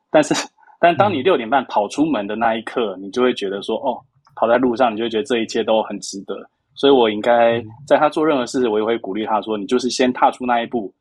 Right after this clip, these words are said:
Speaker 1: 那你如果中间过程你有想要放弃或什么，那我们大家再来，再聊聊你现在的状况是什么。”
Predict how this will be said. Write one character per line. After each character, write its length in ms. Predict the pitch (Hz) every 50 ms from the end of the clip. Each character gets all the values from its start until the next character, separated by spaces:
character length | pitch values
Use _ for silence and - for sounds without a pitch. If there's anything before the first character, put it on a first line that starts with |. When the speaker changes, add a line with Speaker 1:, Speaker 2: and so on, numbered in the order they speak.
| _ _ _ -
Speaker 1:
那 120 | 156 143
你 80 | 120 104
如 140 | 107 120
果 120 | 127 117 104
中 220 | - 117 113 113
间 240 | 107 120 113 113 110
过 180 | - 135 120 107
程 240 | - - 98 92
你 100 | 95 104
有 220 | 104 101 95 92 92 - _ _ _ _ _ _ -
想 160 | - 113 107
要 80 | 117 117
放 200 | - 135 123 113
弃 140 | 110 - -
或 160 | 113 - 117
什 140 | 107 - 101
么， 100 | 92 92
那 180 | 98 113 113 107
我 160 | 98 98 95
们 160 | 92 95 95
大 120 | 95 107 104
家 160 | 104 104 101
再 160 | - 107 98
来， 280 | 90 90 87 87 90 - -
再 200 | - 127 117 107
聊 240 | 101 - - - 113
聊 160 | 110 104 101
你 120 | 98 95 92
现 140 | - 113
在 80 | 107 104
的 180 | 104 101 95 92
状 200 | - - 123 113
况 220 | 101 - 113 98
是 80 | 104 107
什 120 | - -
么。” 60 | -